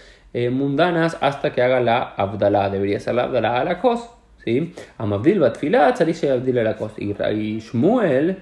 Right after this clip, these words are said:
dice, y Shmuel dice que quien hace la Havdalah en, en la tefilá, quien hace la Havdalah en tefilá todavía tiene que esperar para hacer la Havdalah a la kos sobre la copa de vino. Al parecer esta es la costumbre de Babilonia,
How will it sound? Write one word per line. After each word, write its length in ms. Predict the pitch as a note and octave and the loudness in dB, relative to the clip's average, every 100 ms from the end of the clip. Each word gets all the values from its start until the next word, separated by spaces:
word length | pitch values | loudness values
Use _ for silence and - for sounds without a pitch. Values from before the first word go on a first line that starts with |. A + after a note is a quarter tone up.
| - - - | -14 -20 -6
dice, 840 | C3 G3+ - C#3 C#3+ E3+ G3+ G3+ - | -4 -2 -2 0 2 2 -2 -8 -10
y 100 | A#2+ | -10
Shmuel 320 | A#2+ D#3 D#3 | -4 -4 -4
dice 180 | D#3+ D3+ | -4 -4
que 240 | A#2 A2 | -2 -4
quien 180 | - A#2+ | -2 -4
hace 140 | D3+ | -2
la 80 | D3 | -4
Havdalah 360 | B2 - D#3+ C3+ | -2 0 0 0
en, 260 | - - | -2 -8
en 100 | G#2 | -4
la 140 | G2+ G#2 | -2 -4
tefilá, 760 | - A#2 E3+ B3 F3 D3 F#3 - _ _ _ | -4 0 0 2 2 0 -2 -10 _ _ _
quien 160 | - A#2+ | -6 -4
hace 160 | D#3+ D#3+ | -2 -2
la 80 | |
Havdalah 280 | C3+ C3+ D#3 | 0 0 0
en 60 | D#3+ | -2
tefilá 380 | E3+ G#3+ A#3 - | -4 2 2 2
todavía 320 | D#3+ E3+ F3+ | 2 4 2
tiene 160 | F3 | 2
que 60 | E3+ | 0
esperar 260 | D#3+ D3+ D#3+ | -2 -2 0
para 120 | D3 | 0
hacer 160 | D3 | 0
la 180 | C#3+ C#3 | 0 2
Havdalah 500 | B2+ B2 A#2+ B2 C3+ - - - | 0 0 0 0 -2 -10 -14 -4
a 100 | A#2 | 0
la 200 | A2+ - | 0 0
kos 240 | B2 B2 | -2 -2
sobre 520 | - - A#2 A#2 A#2 - - - - | -12 0 2 4 0 -2 -20 -16 -2
la 180 | A2+ - | -2 0
copa 300 | G#2 G2+ G2 | 0 4 2
de 100 | G2 | 2
vino. 220 | G2+ - | -4 -6
Al 80 | - | -4
parecer 240 | B2 D#3 | -4 -2
esta 100 | D3+ | 0
es 80 | A#2+ | 0
la 40 | |
costumbre 300 | A#2 C#3+ C#3 | -2 -2 0
de 60 | C3+ | 2
Babilonia, 640 | C3+ C#3 D#3+ G#3 F3+ E3 | 2 2 0 2 2 0